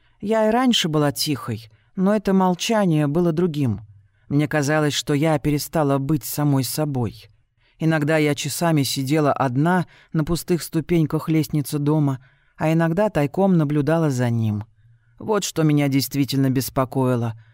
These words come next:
вот из какой ситуации я не могла выбраться. С каждым днём он всё больше и больше отдалялся от меня. И это расстояние между нами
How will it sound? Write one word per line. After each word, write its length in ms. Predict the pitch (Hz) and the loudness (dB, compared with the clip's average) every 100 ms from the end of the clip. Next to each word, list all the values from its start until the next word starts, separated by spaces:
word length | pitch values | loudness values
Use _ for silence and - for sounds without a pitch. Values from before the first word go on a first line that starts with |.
| _ | _
вот 260 | - 165 131 | -2 -2 0
из 100 | 135 | -2
какой 260 | 143 147 139 | -2 -2 -2
ситуации 840 | 139 156 151 160 - 135 123 113 - _ | -2 0 2 2 0 -4 -4 -6 -16 _
я 220 | 139 147 | -2 0
не 120 | 143 139 | 2 2
могла 360 | 147 147 139 | 2 2 0
выбраться. 540 | 143 127 123 - - 110 _ _ _ _ - | 0 0 -4 -6 -14 -16 _ _ _ _ -16
С 100 | - | -4
каждым 500 | 165 160 139 151 139 | 0 0 2 2 2
днём 360 | 151 190 160 - - - | 2 2 2 -2 -20 -4
он 140 | 190 | -2
всё 240 | 170 - 185 | 0 0 0
больше 360 | 190 208 - | 2 0 -2
и 180 | 180 170 | -2 -2
больше 480 | 156 202 190 - 165 - _ | 0 0 0 -2 -4 -6 _
отдалялся 800 | - 170 147 175 190 156 120 127 | -4 -2 2 2 2 0 -2 -6
от 120 | 117 | -4
меня. 380 | 139 143 127 110 - _ _ _ _ | -2 -2 -2 -6 -14 _ _ _ _
И 100 | 151 | -2
это 240 | 151 139 | 0 0
расстояние 640 | 143 123 156 143 156 147 139 | -2 -2 -2 0 2 2 2
между 320 | 139 131 135 | 2 0 0
нами 400 | 139 165 139 | 2 2 0